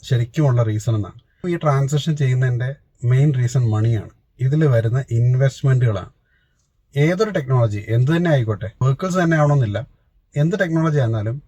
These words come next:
ആ ടെക്നോളജിയുടെ ഗ്രോത്ത് ഫേസിൽ,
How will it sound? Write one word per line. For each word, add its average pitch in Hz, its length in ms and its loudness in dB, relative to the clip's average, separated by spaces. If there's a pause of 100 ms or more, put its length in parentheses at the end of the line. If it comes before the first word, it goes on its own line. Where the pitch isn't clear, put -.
(100)
ആ 170 360 0
ടെക്നോളജിയുടെ 156 640 0
ഗ്രോത്ത് 147 520 0
ഫേസിൽ, 127 480 -2